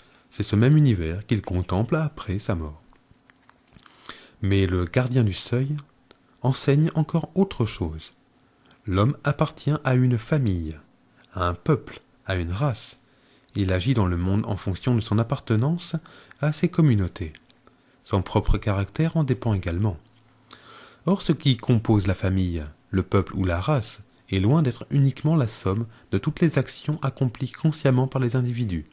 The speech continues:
Les familles ou les peuples ont une destinée, comme elles ont des caractères distinctifs. Ces choses restent des notions générales pour l'homme ordinaire.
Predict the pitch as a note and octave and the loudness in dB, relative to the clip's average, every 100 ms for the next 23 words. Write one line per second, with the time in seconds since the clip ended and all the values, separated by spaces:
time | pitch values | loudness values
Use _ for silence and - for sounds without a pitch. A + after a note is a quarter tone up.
0 | _ _ _ _ - - - - G#2 - | _ _ _ _ -20 -20 -16 -4 -2 2
1 | G2 F#2+ F#2+ F#2 - D3+ F3 - - - | 2 2 2 0 0 0 -2 -6 -16 -20
2 | - F3 E3+ C#3+ G2+ G#2+ C#3 - G2+ A#2+ | -6 0 2 4 2 0 -4 0 0 0
3 | F#3+ - _ - _ - G#3 E3 A2 A#2 | -2 -6 _ -20 _ 0 4 4 2 2
4 | G2+ G#2 F#2 F2+ D#3 B2 G#2 D#3 D3+ - | 2 0 -2 -2 -2 -2 -2 -2 -4 -4
5 | A2 - - D#2 - _ _ _ _ _ | -6 -6 -8 -8 -10 _ _ _ _ _
6 | _ - A2 - A2 G2 F2+ A2+ A2 - | _ -2 0 2 2 2 0 0 0 0
7 | F#2 F2 F2+ A2 - G2 A#2 E3+ E3+ C#3+ | 0 0 2 0 0 0 2 0 0 -2
8 | F#2+ - F#2 F#2 E2+ F#2+ G2 F#2+ E2 | -4 -2 -2 0 0 0 0 0 -2